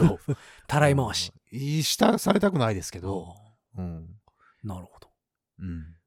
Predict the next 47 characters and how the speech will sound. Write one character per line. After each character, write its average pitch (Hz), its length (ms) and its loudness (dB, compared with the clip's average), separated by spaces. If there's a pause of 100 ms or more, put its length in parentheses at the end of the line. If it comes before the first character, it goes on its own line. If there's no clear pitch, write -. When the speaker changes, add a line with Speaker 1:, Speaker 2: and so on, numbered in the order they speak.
Speaker 2:
ま 175 280 0
あ、 175 40 2
で 196 80 4
も 185 180 2
そ 170 420 0
う - 20 -14
ね、 147 580 -2
役 139 340 -6
所、 - 220 -6 (800)
Speaker 1:
ふ 247 120 2
っ 107 120 -8
と 92 140 -8
思 85 220 -10
い 80 40 -16
ま 78 160 -20
し - 140 -20
た。 - 100 -20 (140)
Speaker 2:
住 147 180 2
所 98 160 -8
書 85 80 -6
く 80 140 -10
の 92 80 -10
っ 80 100 -18
て 98 100 -16
で - 80 -18
も 90 140 -14
そ 98 160 -16
れ 95 100 -10
ぐ 95 140 -16
ら 92 120 -14
い 95 120 -20
か。 - 120 -18
Speaker 1:
う - 20 -16
ん。 - 20 -14 (760)
そ - 400 -6
う 101 40 -16
ね。 117 220 -8
Speaker 2:
あ 170 100 -2
ん - 60 2
ま 262 200 2
り 285 60 2
住 277 100 6
所 - 0 -
Speaker 1:
マ 277 60 2
イ 269 40 -2
ナ 302 60 -2
ン 359 40 4